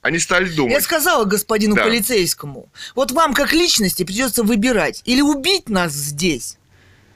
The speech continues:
Speaker 2: или оставить в покое, в моём гараже».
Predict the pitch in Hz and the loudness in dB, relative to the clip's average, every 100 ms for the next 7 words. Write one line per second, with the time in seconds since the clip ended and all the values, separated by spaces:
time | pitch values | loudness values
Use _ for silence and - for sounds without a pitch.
0 | _ _ _ - 294 339 302 - 277 269 | _ _ _ -4 0 2 0 0 0 0
1 | 202 - 226 - 185 151 107 - 196 220 | -4 -4 -4 -2 -2 0 -2 -2 2 4
2 | 233 254 220 214 202 165 147 92 | 4 2 2 2 0 0 -2 -6